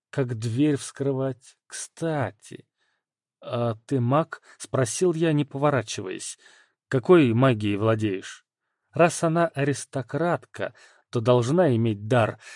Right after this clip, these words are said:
да и про академию упомянула, так что точно должна быть магом. По описанию в интернете сухомлинские в основном маги огня, но насколько она может управлять своей силой?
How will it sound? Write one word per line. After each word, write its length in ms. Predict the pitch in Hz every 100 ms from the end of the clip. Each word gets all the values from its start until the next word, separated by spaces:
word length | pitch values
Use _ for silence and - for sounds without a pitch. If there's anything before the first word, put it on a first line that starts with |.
| -
да 140 | 139 202
и 120 | 190
про 220 | - 170
академию 760 | 160 156 131 190 208 131 104 107
упомянула, 680 | 117 123 120 147 220 208 170
так 200 | 185 -
что 220 | - -
точно 500 | - 226 - - 185
должна 460 | 143 135 120 143
быть 220 | 156 151 -
магом. 560 | 156 165 120 98 90 - _ - -
По 100 | 160
описанию 680 | 160 175 - 220 208 160 165
в 100 | 165
интернете 760 | 160 160 165 220 214 - 80 - -
сухомлинские 1000 | - 175 156 147 196 233 - - 175 165
в 40 |
основном 680 | 151 - 143 135 185 208 175 - _
маги 420 | 120 127 160 160 180
огня, 580 | 175 135 131 123 117 - -
но 100 | 156
насколько 640 | 160 151 - 190 180 156
она 160 | 135 135
может 360 | 143 147 135 135
управлять 560 | - 131 127 170 156
своей 300 | - 101 104
силой? 560 | 107 - 110 98 101